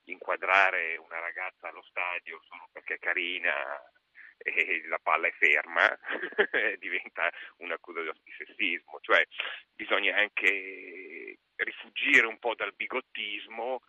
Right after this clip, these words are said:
e pensare che la natura umana poi alla fine non la puoi controllare ed educare in tutto, e non è neanche giusto che sia così.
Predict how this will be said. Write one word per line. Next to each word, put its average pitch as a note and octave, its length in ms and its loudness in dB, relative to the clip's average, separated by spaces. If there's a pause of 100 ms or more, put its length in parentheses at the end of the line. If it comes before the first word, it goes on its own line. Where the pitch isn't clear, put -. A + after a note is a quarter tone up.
(280)
e - 560 -2
pensare G2+ 460 2
che - 160 2
la G2 100 -4
natura - 340 -10
umana F2+ 480 -2
poi F2+ 200 0
alla D2+ 160 -4
fine G2+ 220 -6
non D2 120 -10
la D2+ 160 -14
puoi G#2+ 240 2
controllare E2 880 4
ed E2 160 0
educare F2+ 420 -2
in B2 140 -10
tutto, G2 460 -8 (260)
e G#2 100 2
non E2+ 180 -2
è D2+ 80 0
neanche D2+ 360 -4
giusto - 380 -12
che - 140 -20
sia - 200 -14
così. E2+ 340 -12